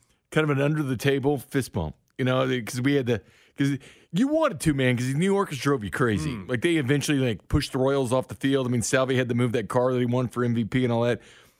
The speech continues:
Speaker 1: I mean, they were jerk offs, the New York fans. Like, when the, when the, uh,
Speaker 2: I don't think I've heard this story.
Speaker 1: when the Giants won in Kansas City,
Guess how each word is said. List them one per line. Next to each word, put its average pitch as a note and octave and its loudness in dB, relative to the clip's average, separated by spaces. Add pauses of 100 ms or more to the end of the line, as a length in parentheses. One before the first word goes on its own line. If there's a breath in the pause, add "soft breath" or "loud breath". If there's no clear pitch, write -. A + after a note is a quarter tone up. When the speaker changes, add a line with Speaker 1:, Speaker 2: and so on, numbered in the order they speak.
(140 loud breath)
Speaker 1:
I C3 0
mean, C#3+ 6
they G3 4
were C4+ 0
jerk C#3+ 0
offs, F2+ -4
the A#2+ 0
New A2 2
York B2+ 2
fans. C3+ 0
Like, C3+ 0
when C#3 2
the, D3 2
when C#3+ 0
the, C#3 2
uh, A#2 2 (100)
Speaker 2:
I - -6
don't F#3+ -4
think F#3 -6
I've D3 -4
heard D#3 -4
this D3 -8
story. E2 -10 (100)
Speaker 1:
when C#3+ 4
the D#3+ 4
Giants G#3 2
won D#3 2
in C3+ -2
Kansas C#3+ -2
City, D#3+ 0